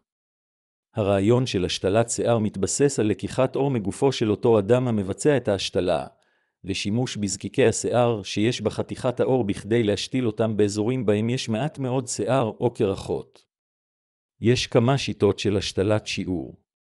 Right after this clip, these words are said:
השיטה הבסיסית דוגלת בהוצאה של שיער מהחלק האחורי של הקרקפת, שהוא שופע שיער, והשתלה של באזור שיש בו פחות שיער. השיטה המודרנית יותר מתבססת על הרעיון של הוצאת עור מגופו של האדם,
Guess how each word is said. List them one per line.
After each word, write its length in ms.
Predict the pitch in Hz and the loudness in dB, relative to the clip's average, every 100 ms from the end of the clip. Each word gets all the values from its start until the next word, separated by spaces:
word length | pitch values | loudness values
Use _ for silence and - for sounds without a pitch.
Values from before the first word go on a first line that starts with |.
| _ _ _ _ _ - | _ _ _ _ _ -8
השיטה 400 | 104 101 - 160 | -6 -2 2 2
הבסיסית 540 | 98 - 87 117 113 | 2 -4 -4 -4 -2
דוגלת 460 | 101 95 123 135 95 | -2 0 2 2 0
בהוצאה 420 | 95 - 113 131 | -2 0 0 0
של 200 | - 113 | 0 -4
שיער 340 | - 104 120 | -4 0 0
מהחלק 520 | 117 98 - 139 135 | 2 0 0 0 2
האחורי 380 | 110 92 104 123 | 2 2 0 -2
של 200 | 135 110 | 0 0
הקרקפת, 720 | 101 104 98 143 139 104 98 _ | 0 -2 -2 0 -2 -2 -6 _
שהוא 240 | - 110 101 | -6 -4 -2
שופע 380 | 101 - 131 | -4 0 0
שיער, 480 | - 101 110 117 113 101 | 0 -2 0 0 -2 -4
והשתלה 520 | 98 90 - 98 131 | -4 -4 -2 0 0
של 180 | - 101 | 0 0
באזור 460 | 95 98 101 131 | 2 2 2 0
שיש 400 | 113 107 113 - | 0 0 0 0
בו 160 | 104 107 | 0 0
פחות 340 | - - 113 - | 0 -2 -2 -4
שיער. 440 | - 87 82 60 - _ _ _ _ _ _ _ _ _ - | -4 -4 -4 -6 -12 _ _ _ _ _ _ _ _ _ -10
השיטה 440 | 107 95 90 139 | -8 -6 0 2
המודרנית 640 | 131 104 98 107 107 107 101 | 2 0 2 4 2 -2 -2
יותר 300 | 98 135 135 | 0 2 2
מתבססת 720 | 120 101 104 - 139 127 107 | -2 -4 -2 0 0 0 0
על 100 | 101 | 2
הרעיון 440 | 98 101 110 117 | 2 2 2 0
של 140 | 117 | -2
הוצאת 440 | 104 101 110 123 - | -2 0 0 0 2
עור 160 | 139 | 0
מגופו 420 | 143 110 101 131 131 | 0 -2 -2 0 0
של 200 | 127 104 | 0 2
האדם, 500 | 104 95 101 92 | 2 2 0 0